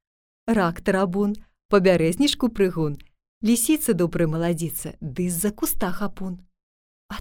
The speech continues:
ты хто?» «А я зверху прыціскун.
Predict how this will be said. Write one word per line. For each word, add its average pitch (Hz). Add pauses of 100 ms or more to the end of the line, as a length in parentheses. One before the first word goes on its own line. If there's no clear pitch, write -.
ты 269
хто?» - (1040)
«А 175
я 175
зверху 180 (400)
прыціскун. 185